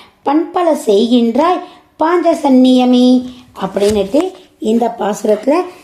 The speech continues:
மிக அழகா சொல்லியிருக்கா. எல்லாரும் இத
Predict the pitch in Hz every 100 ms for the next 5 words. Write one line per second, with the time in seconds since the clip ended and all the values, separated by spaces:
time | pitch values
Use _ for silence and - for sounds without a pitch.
0 | _ - 240 254 330 - 190 190 220 269
1 | 254 262 - - - - - 208 214 202
2 | 262 302 - _ - 214 247 311 359 359
3 | 247 208